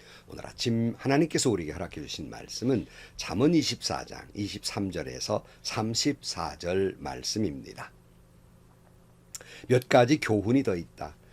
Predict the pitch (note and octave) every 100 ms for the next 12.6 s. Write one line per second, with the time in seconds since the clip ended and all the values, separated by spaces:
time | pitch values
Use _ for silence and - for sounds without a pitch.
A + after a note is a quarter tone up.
0 | - - G2+ - C3 D3 C#3 - B2 B2
1 | A#2+ G#2 A#2 B2 C#3+ E3 E3+ A#2 G#2+ A2
2 | A2 G2 - F2+ F2 F2 D#2+ F#2 D#3 -
3 | G2 F#2+ - F#2+ C2+ - - - - -
4 | - - - - - A2 B2 E3 C3 G2
5 | B2 B2+ E2+ - - A#2 A#2+ - A#2+ D#3
6 | - E3 D#3 C#3 C#3 C3+ A#2 B2+ A2 A2
7 | A2+ - D3 C#3 A2+ F#2+ F#2+ G#2+ A2+ A2+
8 | A#2 D3+ D#3+ A2+ - - F#2+ F#2 B2 -
9 | - G2 D3 D3+ - - B2 B2+ A#2+ G2+
10 | F#2+ F2 F#2 D#2+ - D#2 C#2 F#2+ C3 A#2+
11 | G#2 G2 D2+ - - - - - - -
12 | - A#2 A#2 G#2 A#2